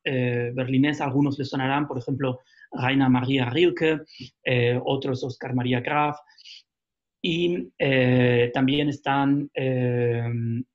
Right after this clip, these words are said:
mm, anarquistas como Erich Mühsam y otros, eh, individuos de izquierda. Y a esto, a este público, Weber lo que les dice es que hay que continuar todavía la guerra,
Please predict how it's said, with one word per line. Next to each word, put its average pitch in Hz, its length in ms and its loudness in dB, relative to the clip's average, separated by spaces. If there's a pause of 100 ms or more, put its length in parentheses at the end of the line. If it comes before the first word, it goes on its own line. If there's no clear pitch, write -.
(280)
mm, 175 420 -6 (920)
anarquistas 139 720 -2
como 127 300 0
Erich 127 260 0
Mühsam 165 560 0 (880)
y 139 560 4 (100)
otros, 139 760 -4
eh, 123 580 0
individuos 131 400 0
de 127 80 0
izquierda. 120 520 -4 (320)
Y 143 160 -2
a 139 220 0
esto, - 480 0 (180)
a 139 140 0
este 175 200 -6
público, 180 640 -2
Weber 160 500 0
lo 147 140 -4
que 143 100 -4
les 131 180 -2
dice 165 360 -2 (360)
es - 180 -2
que 156 300 0 (420)
hay 151 200 0
que 143 120 -6
continuar 135 720 0
todavía 135 380 0
la 131 100 -2
guerra, 160 480 0